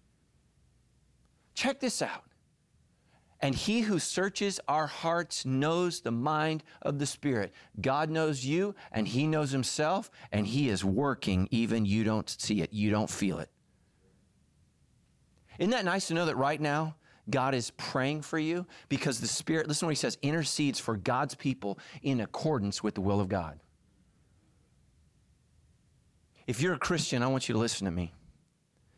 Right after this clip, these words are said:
The first thing to go when I'm hurting is my faith. Here's the good news.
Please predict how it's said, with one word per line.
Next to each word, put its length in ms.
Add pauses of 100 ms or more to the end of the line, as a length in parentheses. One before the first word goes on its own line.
(880)
The 80
first 300
thing 160
to 80
go 260
when 140
I'm 140
hurting 400 (260)
is 140
my 120
faith. 400 (1500)
Here's 220
the 60
good 160
news. 360